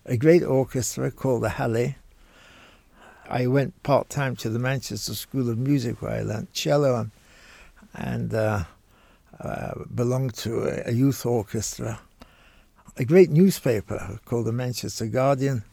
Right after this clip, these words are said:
edited by one C P Scott in my time. A great library called the Rylands Library. But,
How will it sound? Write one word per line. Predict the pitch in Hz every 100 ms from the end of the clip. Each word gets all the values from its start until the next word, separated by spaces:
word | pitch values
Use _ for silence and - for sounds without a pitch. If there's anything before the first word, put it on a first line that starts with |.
| _ - - - _ - -
edited | 139 - 117 - 101
by | 120 113 107
one | 98 120 131 120
C | - - 156
P | 135 - 131
Scott | - - - 131 - -
in | 131
my | - -
time. | - 113 117 127 - _ _ _ _ _ _ - - - _ _ _ _ -
A | -
great | 127 185
library | 160 165 170 110 95 - - - - - _ _ _ _
called | - 127
the | 123
Rylands | 131 147 135 117 98
Library. | 113 101 - - - - - - _ _ - _ _ _ _ _ _ _ _ _ _ _ _ _ _ _
But, | - 135 - -